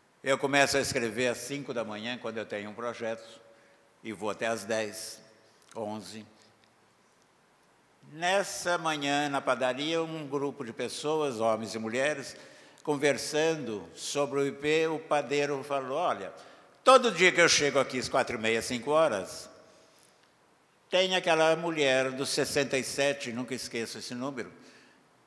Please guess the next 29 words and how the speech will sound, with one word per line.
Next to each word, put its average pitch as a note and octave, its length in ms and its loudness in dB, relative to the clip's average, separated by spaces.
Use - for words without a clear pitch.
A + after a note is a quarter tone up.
tava F3+ 240 6
lá E3+ 200 8
regando D#3 720 4
o D3 100 -6
ipê. A#2 540 -6
A - 80 -4
gente F3 200 -4
falou: E3+ 160 0
"Ah, - 20 -2
tudo D#3 240 -6
bem, G#3 300 -2
tava C#3 320 -4
regando, D#3 540 -8
precisa C#3 540 -2
de D3+ 140 -2
água." A#2 360 2
Ele G2+ 120 -4
falou: A#2 180 -6
"Mesmo D3 480 4
na C#3+ 140 2
chuva." E2 600 0
E F#3+ 260 2
isso F#3+ 220 -4
deixou F#3+ 340 -6
a D#3+ 60 -2
gente D3+ 320 -6
meio D3 340 -2
intrigado, A#2 840 2
desconfiado. G#2+ 720 -8